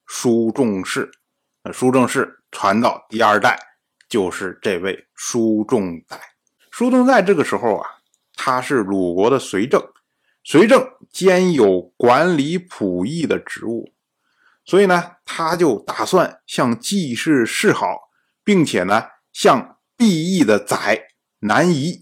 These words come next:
献媚。那他对南夷说啊，说：“请修筑裨益的城墙，我会在职权范围之内多给您调拨差役。”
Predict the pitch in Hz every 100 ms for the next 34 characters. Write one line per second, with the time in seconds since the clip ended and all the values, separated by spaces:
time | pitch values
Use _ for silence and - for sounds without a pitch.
0 | _ _ - - - 104 101 123 - _
1 | _ _ _ _ _ _ 113 104 - 113
2 | - - 127 101 107 120 127 117 98 -
3 | _ _ 117 107 - 117 117 127 _ -
4 | - 190 190 175 180 131 131 175 156 175
5 | 170 175 - 151 107 123 - _ _ _
6 | _ _ 104 104 127 147 117 - 120 139
7 | 139 151 160 131 117 135 151 147 - _
8 | _ _ - 170 175 165 156 107 95 107
9 | 143 - _ _ 180 151 104 98 95 120
10 | 127 127 127 - 123 120 131 123 -